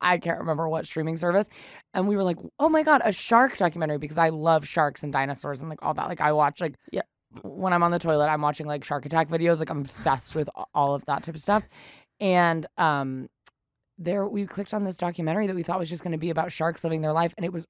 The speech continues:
Speaker 1: only about shark sex, and it was just sharks having sex.
Speaker 2: Oh my God.
Speaker 1: And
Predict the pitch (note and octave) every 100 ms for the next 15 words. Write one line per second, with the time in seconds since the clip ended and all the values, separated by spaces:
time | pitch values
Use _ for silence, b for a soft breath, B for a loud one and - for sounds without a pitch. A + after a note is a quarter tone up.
0 | - E3 E3+ E3 D#3 - C#3 C#3 - F#3+
1 | G3 - - E3 D3+ E3 - C#3+ C#3+ -
2 | C#3 C3 A#2+ D#3+ G2 - G#3+ C#4 D4 F#3
3 | G#3+ B3 - - _ _ _ _ _ -
4 | D3 C#3+ C#3 C#3 C3+ C#3 D#3+